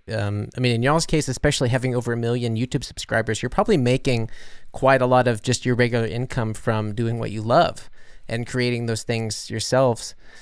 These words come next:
Um, I had on the last episode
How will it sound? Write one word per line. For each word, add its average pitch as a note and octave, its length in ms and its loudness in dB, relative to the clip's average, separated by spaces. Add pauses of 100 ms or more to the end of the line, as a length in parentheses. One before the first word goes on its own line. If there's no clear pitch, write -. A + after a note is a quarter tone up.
(320)
Um, A#2 520 0 (580)
I C#3 120 6
had D#3 460 6
on C#3 120 0
the C3+ 80 4
last C#3+ 340 4
episode A#2+ 640 2